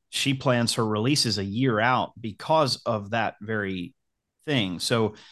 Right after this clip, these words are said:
it's a good thing to think about that in your business plan, you're thinking a year out when you have a release so that you can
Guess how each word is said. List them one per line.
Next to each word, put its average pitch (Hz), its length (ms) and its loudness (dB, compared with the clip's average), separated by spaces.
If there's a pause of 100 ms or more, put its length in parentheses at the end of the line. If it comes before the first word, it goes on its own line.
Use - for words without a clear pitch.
(260)
it's 139 180 2
a 143 60 2
good 196 180 0
thing 165 200 2
to 135 80 6
think 196 240 0
about 117 400 4
that 117 200 0
in 165 180 2
your 139 180 4
business 123 400 2
plan, 135 480 0
you're 113 180 0
thinking 117 560 0
a 110 60 -4
year 120 320 2
out 120 280 4
when 107 160 -2
you 104 120 0
have 104 180 -2
a 104 40 -2
release 117 520 0
so - 360 -2
that 117 140 -2
you 120 140 0
can 101 340 -4